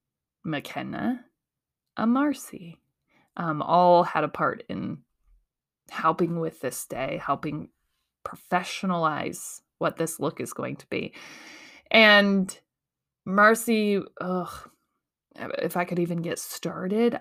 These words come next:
I don't even know where to begin, but she's just an amazing soul and human, and she had such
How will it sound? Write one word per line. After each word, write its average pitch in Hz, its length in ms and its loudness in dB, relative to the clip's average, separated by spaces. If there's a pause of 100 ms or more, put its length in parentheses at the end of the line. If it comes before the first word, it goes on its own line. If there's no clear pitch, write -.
I - 120 -12 (200)
don't 175 280 -4
even 156 340 -8
know 151 240 0
where 226 180 6
to 233 100 6
begin, 220 580 0
but 190 220 -4
she's - 260 -8
just 190 220 -6
an 180 80 0
amazing 170 580 -2 (640)
soul 214 720 8 (400)
and 165 520 -6 (180)
human, 220 680 0
and 180 160 -2
she - 160 -4
had 165 400 -4
such - 500 -2